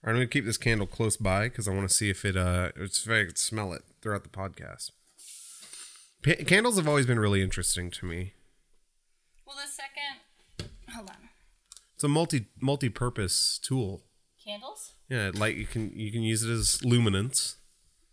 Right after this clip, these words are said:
Speaker 1: as well as it's got some
Speaker 2: Is
Speaker 1: or
Speaker 2: luminance a word?
Speaker 1: luminance, yeah.
Speaker 2: Okay, we'll go with that.
Speaker 1: Y-, and, uh, and, uh, you can use it as a, uh, uh, an aromatherapy.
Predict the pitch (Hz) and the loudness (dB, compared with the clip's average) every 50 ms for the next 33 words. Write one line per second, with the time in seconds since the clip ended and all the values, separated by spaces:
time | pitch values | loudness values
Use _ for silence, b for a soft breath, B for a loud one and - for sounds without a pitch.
0 | _ _ - - - - _ 110 107 120 123 123 120 113 101 - - - 120 113 | _ _ -18 -18 -18 -12 _ -6 -4 -2 -2 0 0 0 0 0 0 0 0 0
1 | - - 117 113 113 269 - 120 117 117 226 240 254 269 285 320 320 339 349 370 | 2 2 2 2 2 4 4 4 2 2 0 -4 -4 -4 -2 -2 -2 -2 -4 -4
2 | - - 262 220 214 208 214 254 320 - - _ _ 156 185 208 190 123 98 92 | -6 -6 -8 -8 -10 -10 -12 -12 -14 -14 -18 _ _ -4 -2 0 0 0 0 0
3 | 90 95 - - 139 143 120 95 92 - _ _ - 320 330 - 302 262 - _ | 0 0 0 0 0 0 0 0 -2 -4 _ _ -16 -14 -12 -12 -12 -14 -14 _
4 | _ _ _ _ _ _ _ 302 285 285 285 254 233 - - 202 - _ _ _ | _ _ _ _ _ _ _ -16 -12 -10 -10 -12 -12 -16 -20 -20 -20 _ _ _
5 | - 123 123 - 131 123 120 120 117 117 113 110 110 - - 113 117 113 107 113 | -6 -4 -2 2 2 4 4 4 4 4 4 4 4 2 2 2 2 2 2 2
6 | 107 104 104 101 101 107 101 - 117 110 104 104 104 - - 107 107 113 117 113 | 2 2 2 2 0 -2 -2 0 0 0 0 0 -2 -2 -4 -4 -2 0 0 0
7 | 123 117 110 - - 107 107 104 98 98 104 101 101 101 98 95 92 95 95 95 | 0 0 -2 -2 0 0 0 0 0 0 2 2 2 2 2 2 0 0 0 -2
8 | 95 95 - _ _ _ _ b b b b b b b b b b b b b | -4 -6 -8 _ _ _ _ b b b b b b b b b b b b b
9 | b - 113 104 - - 113 107 113 113 123 127 131 127 117 - - - 127 127 | b -4 -4 -2 0 0 2 2 2 4 4 4 4 2 0 0 0 0 0 0
10 | 123 - - 101 92 92 98 | 0 0 -2 -4 -4 -4 -6